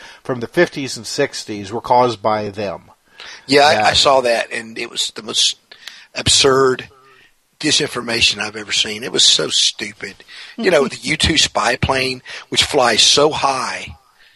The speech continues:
Speaker 2: that you can't even see it with the naked eye, but they're gonna blame U F O sightings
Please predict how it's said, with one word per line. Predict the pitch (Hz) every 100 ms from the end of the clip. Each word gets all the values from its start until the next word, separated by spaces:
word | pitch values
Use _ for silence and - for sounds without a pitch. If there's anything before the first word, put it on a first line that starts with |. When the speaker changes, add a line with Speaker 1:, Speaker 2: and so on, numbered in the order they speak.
| _ _ -
Speaker 2:
that | 113
you | 143
can't | 175 151
even | 117
see | - 151
it | 131
with | 110
the | 110
naked | 117 120 -
eye, | 113 90 -
but | 156
they're | 139
gonna | 123 113
blame | 117 123 117
U | 123
F | 127
O | 143
sightings | - 143 139 151 -